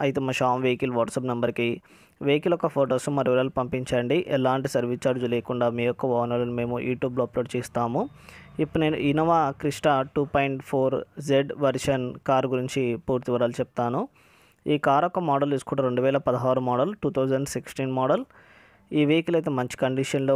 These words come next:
ఉంది. Only సింగిల్ ఓనర్ మాత్రమే. ఈ వెహికల్ యొక్క రీడింగ్ అయితే ఓనర్ అయితే చెప్పలేదు. ఈ వెహికల్కి ఒరిజినల్ ఆర్సీ కూడా ఉంది, పేపర్స్ అన్నీ క్లియర్గా ఉన్నాయి, ఒరిజినల్ పేపర్స్ కూడా ఉన్నాయి. షోరూమ్ ట్రాక్ అని చెప్పి ఓనర్ చెప్పడం జరిగింది. షోరూమ్ మెయింటెనెన్స్ వెహికల్ ఇది.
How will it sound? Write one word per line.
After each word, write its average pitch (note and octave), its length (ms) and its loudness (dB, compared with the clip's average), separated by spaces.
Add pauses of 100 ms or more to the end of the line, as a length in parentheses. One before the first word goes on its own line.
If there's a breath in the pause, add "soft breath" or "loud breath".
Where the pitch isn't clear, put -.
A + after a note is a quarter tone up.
ఉంది. C#3 180 0 (340)
Only C#3+ 240 2 (240)
సింగిల్ C#3 340 0
ఓనర్ B2+ 300 2
మాత్రమే. C3 380 0 (1120 loud breath)
ఈ - 20 6 (100)
వెహికల్ F#3 280 2
యొక్క F#3+ 200 2
రీడింగ్ D3 280 0
అయితే C#3+ 120 0 (100)
ఓనర్ C3 200 2
అయితే C#3 200 -2
చెప్పలేదు. B2 480 2 (600 soft breath)
ఈ D3 120 4
వెహికల్కి D#3+ 380 2 (100)
ఒరిజినల్ C3+ 300 2 (100)
ఆర్సీ B2+ 260 -2
కూడా C3+ 100 2 (100)
ఉంది, C3 200 0 (580 soft breath)
పేపర్స్ C#3 360 0
అన్నీ C3+ 180 0
క్లియర్గా C3 300 2 (100)
ఉన్నాయి, B2+ 340 2
ఒరిజినల్ B2+ 360 0 (120)
పేపర్స్ C3 360 0
కూడా C3 160 0
ఉన్నాయి. C3 200 0 (120)
షోరూమ్ C#3 360 2
ట్రాక్ B2 280 2
అని B2+ 120 -2
చెప్పి B2 220 -2
ఓనర్ B2+ 220 -4
చెప్పడం B2 320 -2
జరిగింది. B2 320 0 (480 loud breath)
షోరూమ్ D3+ 320 4
మెయింటెనెన్స్ C3+ 440 0
వెహికల్ B2 320 2
ఇది. D#3 140 2